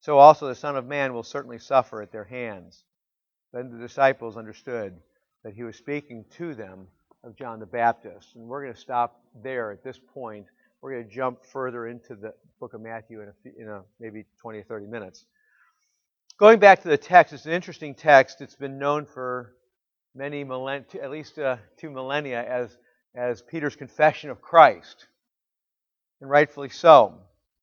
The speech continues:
And that's what the confession was about two weeks ago.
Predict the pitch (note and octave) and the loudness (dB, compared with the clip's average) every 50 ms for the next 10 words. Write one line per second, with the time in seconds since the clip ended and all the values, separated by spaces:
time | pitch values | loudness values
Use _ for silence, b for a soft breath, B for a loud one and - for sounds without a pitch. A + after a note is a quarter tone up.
0 | _ _ _ _ _ _ _ _ _ _ _ _ _ _ _ _ _ _ _ _ | _ _ _ _ _ _ _ _ _ _ _ _ _ _ _ _ _ _ _ _
1 | _ _ _ _ _ _ _ A#2+ B2+ C#3 C#3+ - - C#3 C3+ C3+ - - B2+ - | _ _ _ _ _ _ _ -6 -4 -4 -4 -4 -2 -2 -2 -2 -4 -8 -16 -16
2 | B2+ - E3 E3+ D#3 - D3+ B2 A2 A#2+ A2 G#2+ E2+ D2+ - - _ _ _ _ | -6 2 2 2 2 2 -2 -12 -12 -8 -6 -6 -6 -6 -8 -14 _ _ _ _
3 | _ _ _ _ _ _ _ _ _ _ _ _ _ _ _ _ _ _ _ _ | _ _ _ _ _ _ _ _ _ _ _ _ _ _ _ _ _ _ _ _
4 | _ _ _ _ _ _ _ _ _ _ - C3+ C3+ D3 C#3+ - - B2+ A#2 A2+ | _ _ _ _ _ _ _ _ _ _ -14 -12 -10 -10 -10 -10 -12 -12 -12 -12
5 | E2+ D#2 - | -12 -12 -16